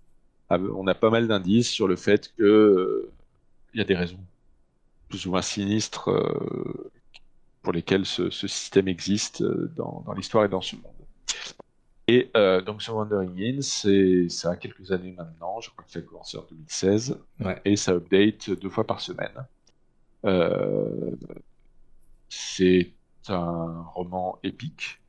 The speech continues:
Speaker 1: euh, vraiment énorme, euh, avec des, des, un, un, une ampleur extraordinaire. C'est un roman extrêmement long,
Speaker 2: Mhm.
Speaker 1: extrêmement long, euh, avec des millions de mots. Alors, il y en a que ça rebute.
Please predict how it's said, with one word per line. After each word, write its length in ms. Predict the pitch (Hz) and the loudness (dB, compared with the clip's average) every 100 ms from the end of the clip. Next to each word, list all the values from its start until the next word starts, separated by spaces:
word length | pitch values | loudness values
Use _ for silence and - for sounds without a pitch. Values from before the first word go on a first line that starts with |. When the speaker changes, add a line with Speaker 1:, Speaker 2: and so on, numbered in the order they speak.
| _ _ - | _ _ -4
Speaker 1:
euh, 200 | 95 101 | -4 -6
vraiment 380 | - 92 104 | -4 -4 -2
énorme, 500 | 101 90 98 143 104 - | -6 -2 -2 -2 -6 -6
euh, 320 | 50 50 50 | -6 -4 -6
avec 260 | - - - - | -6 -6 -10 -12
des, 200 | - - - | -12 -12 -14
des, 260 | 62 - - - - - - - - - 90 | -16 -16 -18 -20 -20 -16 -14 -12 -12 -12 -10
un, 200 | 82 - - | -10 -10 -12
un, 200 | - - - | -12 -14 -16
une 140 | 98 104 | -4 -2
ampleur 640 | 117 - 131 120 - - - - | -2 2 6 6 4 -2 -12 -8
extraordinaire. 760 | 120 - 113 104 98 92 147 | -8 -6 -8 -6 -2 0 0
C'est 160 | 127 - | -6 -8
un 60 | 87 | -8
roman 380 | 85 85 82 _ - | -8 -8 -12 _ -2
extrêmement 800 | 123 - - - 180 170 143 135 | -2 -2 -6 0 0 0 -4 -6
long, 200 | 113 - _ _ - | -8 -12 _ _ -2
Speaker 2:
Mhm. 160 | 110 113 - 160 - _ | 0 0 -2 -6 -8 _
Speaker 1:
extrêmement 720 | 202 202 - - 165 135 123 110 | 0 0 -6 2 2 2 -4 -4
long, 220 | 98 147 _ _ _ | -8 -12 _ _ _
euh, 520 | 120 117 123 127 62 | 0 2 2 0 0
avec 180 | 117 107 | 0 0
des 100 | 98 | 0
millions 340 | 98 110 120 104 | 0 0 0 -2
de 60 | |
mots. 260 | 90 90 - _ _ _ | -6 -10 -12 _ _ _
Alors, 220 | 98 90 | 2 4
il 40 | 101 | 4
y 40 | |
en 60 | 120 | 2
a 80 | |
que 80 | 151 | 2
ça 100 | - | 2
rebute. 480 | 110 110 98 - - | 2 0 -4 -8 -16